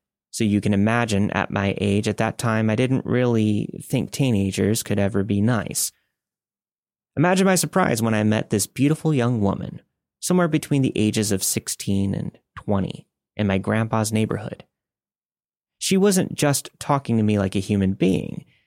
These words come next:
She was also being very nice. I loved her immediately. She and I started walking with a group of other people. I looked over at her and she was smiling. I remember thinking, "That's good. She's happy."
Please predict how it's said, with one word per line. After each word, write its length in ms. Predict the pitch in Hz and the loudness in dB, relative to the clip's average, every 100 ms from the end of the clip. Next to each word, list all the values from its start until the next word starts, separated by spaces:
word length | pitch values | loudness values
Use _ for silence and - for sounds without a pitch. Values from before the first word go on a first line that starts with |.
| _ _ _ | _ _ _
She 160 | - - | -6 0
was 140 | 123 | 0
also 320 | - 170 - 107 | 2 0 0 0
being 340 | 104 98 110 | 0 2 0
very 260 | 95 92 110 | 0 -2 -2
nice. 680 | 139 202 - - - - - _ _ _ _ _ _ _ _ _ _ _ | 0 -2 -4 -6 -8 -8 -12 _ _ _ _ _ _ _ _ _ _ _
I 40 | 104 | 0
loved 260 | 101 107 | 2 2
her 120 | - 107 | 0 0
immediately. 640 | 101 92 98 - - 131 _ _ _ _ _ _ - - | 0 -2 -6 -12 -18 -20 _ _ _ _ _ _ -20 -10
She 200 | - 196 | 0 2
and 100 | 190 | 4
I 100 | 175 | 2
started 540 | 160 165 151 147 139 - | 2 2 4 2 0 -6
walking 600 | 85 131 123 - 113 110 | -2 0 0 0 0 2
with 200 | 101 - | 0 -2
a 60 | |
group 340 | 95 117 120 - | -2 0 0 -2
of 120 | 98 | -4
other 160 | 95 - | -2 -2
people. 560 | - 123 - - 147 _ _ _ _ _ _ _ | 0 0 -2 -8 -10 _ _ _ _ _ _ _
I 100 | 113 | 0
looked 260 | 113 113 - | 0 0 -2
over 360 | 113 135 117 101 | 2 2 2 0
at 160 | 95 - | 0 -2
her 340 | 98 107 - - | -2 -2 -6 -10
and 140 | 101 | -8
she 140 | - | -4
was 100 | 95 | -4
smiling. 540 | - - 151 120 - - _ _ _ _ - | -2 -2 -2 -2 -6 -14 _ _ _ _ -2
I 60 | |
remember 340 | 98 98 95 95 | 0 2 0 -2
thinking, 460 | 104 95 95 98 - _ _ _ _ _ _ - | -4 -4 -4 -4 -10 _ _ _ _ _ _ -8
"That's 160 | 113 | -6
good. 320 | - 160 131 - | -2 0 0 -2
She's 200 | 139 - | -2 -2
happy." 500 | 160 139 - - | -2 0 -2 -6